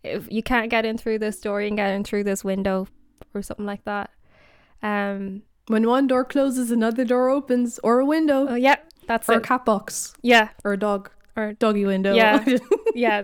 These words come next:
Speaker 1: all those thi-, kind of
Speaker 2: You're
Speaker 1: things.
Speaker 2: gonna either climb, you're gonna walk, or you're gonna crawl, but you're gonna get there.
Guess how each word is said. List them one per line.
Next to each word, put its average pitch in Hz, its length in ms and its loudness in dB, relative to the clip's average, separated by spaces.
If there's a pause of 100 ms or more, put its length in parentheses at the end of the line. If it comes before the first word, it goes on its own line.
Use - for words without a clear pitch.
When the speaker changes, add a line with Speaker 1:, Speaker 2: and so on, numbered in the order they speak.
Speaker 1:
all 220 160 0
those 208 200 -4
thi-, 233 180 -4
kind 208 200 -2
of 202 120 -2
Speaker 2:
You're 269 120 6
Speaker 1:
things. 262 140 4
Speaker 2:
gonna 247 80 0
either 233 220 2
climb, 247 420 4
you're 226 120 4
gonna 220 200 4
walk, 208 260 4
or 208 60 2
you're 190 80 2
gonna 202 160 2
crawl, 190 380 2 (100)
but 196 140 0
you're 202 80 2
gonna 208 180 0
get 208 180 0
there. 196 140 2